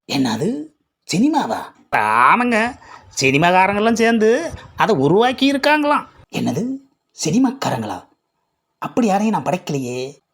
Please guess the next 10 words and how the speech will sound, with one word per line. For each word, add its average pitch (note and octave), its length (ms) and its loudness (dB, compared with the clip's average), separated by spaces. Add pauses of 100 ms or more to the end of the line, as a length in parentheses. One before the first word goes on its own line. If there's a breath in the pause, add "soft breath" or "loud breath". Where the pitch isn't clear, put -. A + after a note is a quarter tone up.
என்ன A#2 260 -4
கேட்காம - 460 -4 (460 loud breath)
அவங்களாவே C#3 560 -4
சினிமான்னு E3 460 -6
ஒண்ண C#3 220 -6 (460)
உருவாக்கிட்டாங்களா? E3 760 -6 (680)
அட, A#2+ 120 -4 (240)
ஏதோ B2+ 360 2
ஒண்ணு. B3 240 0 (280)
வாங்க, F3+ 320 0